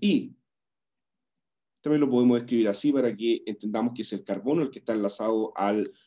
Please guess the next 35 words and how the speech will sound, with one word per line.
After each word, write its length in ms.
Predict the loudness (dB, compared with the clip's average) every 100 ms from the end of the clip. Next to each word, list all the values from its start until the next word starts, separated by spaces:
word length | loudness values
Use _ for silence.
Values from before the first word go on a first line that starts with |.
| _ -4
átomo 320 | 0 2 2
de 160 | 0 2
yodo 540 | 4 4 2 -2 -4
y 100 | -4
no 440 | 0 2 2 2 -4 _ _
los 160 | -8 -8
protones, 680 | -8 -4 0 2 2 0 -4
¿no 120 | -4
es 40 |
cierto?, 300 | -4 -6 -6
tapándolo 500 | -6 -4 -2 0 0
por 120 | -2
el 100 | -2
otro 180 | -2 -2
lado. 400 | 0 0 -2 -8 _ _ -20 -20 _ _ _ _ _ _ _ _ _ 0
En 80 | 0
este 160 | 2
caso 220 | 2 2
en 80 | 2
particular, 720 | 0 -2 -4 2 4 4 2 -8
tienen 300 | 0 0 0
que 240 | 2 2 2
recordar 500 | 0 0 0 0 0
que 80 |
el 100 | 4
nitrógeno 480 | 4 4 0 2 2
tiene 200 | 4 4
ahí 100 | 6
una 180 | 6 6
nube 220 | 6 6
electrónica 720 | 4 0 -4 -2 0 -2 -2 -4
y 100 | -2
por 140 | 0
lo 80 | 2
tanto 480 | 0 0 -2 -4